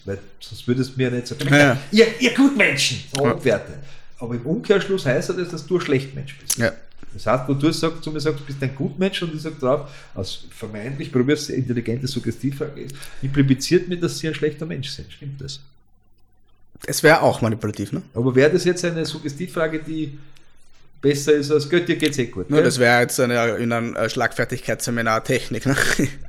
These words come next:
Speaker 1: Ja, Schlagfertigkeit kann man lernen, ne?
Speaker 2: Kann man schon,
Speaker 1: Ja.
Speaker 2: definitiv.
Speaker 1: Ja.
Speaker 2: Also wenn ihr, liebe Leute, einmal über Schlagfertigkeit was lernen wollt, meldet euch.
Speaker 1: Wunderschönen, aber jetzt war ich, mehr, ich hör ja, ich, ich bin ja untreu, weißt du das?
Speaker 2: Mhm.
Speaker 1: Ich bin ja sehr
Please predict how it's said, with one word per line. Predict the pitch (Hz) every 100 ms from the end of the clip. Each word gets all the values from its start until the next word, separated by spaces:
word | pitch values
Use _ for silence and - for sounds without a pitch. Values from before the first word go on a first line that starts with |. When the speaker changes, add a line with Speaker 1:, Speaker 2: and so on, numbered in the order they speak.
| - - - - - -
Speaker 1:
Ja, | - 78 82 - -
Schlagfertigkeit | - - - 92 98 - 104
kann | - 110
man | 104
lernen, | 98 - - -
ne? | 92 - - - -
Speaker 2:
Kann | - 139
man |
schon, | 226 - - - -
Speaker 1:
Ja. | 90 -
Speaker 2:
definitiv. | 117 - 135 - - - - -
Speaker 1:
Ja. | - 98 - - -
Speaker 2:
Also | 139 110
wenn | 120 143
ihr, | 135
liebe | 127 120
Leute, | 117 117 - 117
einmal | 113 113 113
über | - 123
Schlagfertigkeit | - - - 135 135 - 127 143
was | -
lernen | - - - 90
wollt, | 98 107 -
meldet | - - - 110
euch. | -
Speaker 1:
Wunderschönen, | 101 117 101 107 98 95 95
aber | 92 92
jetzt | 92 92
war | 82
ich, | 92
mehr, | 90 80 87
ich | -
hör | 90
ja, | 98 - 117 - 107 -
ich, | 120
ich |
bin | - 113
ja | 107
untreu, | 101 101 92 92 139 -
weißt | - -
du | -
das? | 127 - - -
Speaker 2:
Mhm. | - 110 127 151
Speaker 1:
Ich | -
bin | 90
ja |
sehr | 87 95